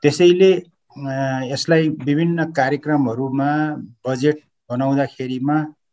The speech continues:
त्यति धेरै महत्त्व दिँदैन। तर नेपालको केसमा भने अलिकति फरक छ।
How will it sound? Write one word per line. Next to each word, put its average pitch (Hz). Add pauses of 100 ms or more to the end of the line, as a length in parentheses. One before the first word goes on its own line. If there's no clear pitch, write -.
(360)
त्यति 139
धेरै 110
महत्त्व 117
दिँदैन। 147
तर 151
नेपालको 208
केसमा -
भने 120 (540)
अलिकति 185
फरक 151
छ। -